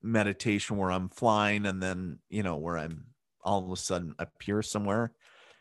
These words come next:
or whether it's, you know, me seeing every step of the road. I don't really use, I don't use coordinates. Um, I don't work like that. I don't work the, the mil-, you think the militaristic, it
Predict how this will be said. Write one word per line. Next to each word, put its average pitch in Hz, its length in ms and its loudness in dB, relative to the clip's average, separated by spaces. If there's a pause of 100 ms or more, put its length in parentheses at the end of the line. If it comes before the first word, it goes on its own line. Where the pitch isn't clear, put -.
(200)
or 127 420 12
whether 117 480 10
it's, - 960 0 (420)
you 110 120 2
know, 90 440 2 (840)
me 123 520 2
seeing 110 520 0
every 98 300 0
step - 340 -2
of - 60 4
the 92 80 -2
road. 90 260 2 (340)
I 147 100 10
don't 202 240 8
really 226 240 4
use, 131 560 4
I 123 100 6
don't 156 200 4
use 135 340 0
coordinates. 143 840 -2 (100)
Um, 90 760 2 (260)
I 92 80 2
don't 104 240 2
work 98 300 -2
like 101 240 2
that. 104 300 2
I 90 80 -4
don't 92 220 -6
work 101 320 -6
the, 82 300 -2 (100)
the 101 80 -4
mil-, 107 340 2
you 110 200 0
think 110 320 -6
the 104 100 0
militaristic, 101 1000 0
it - 20 -20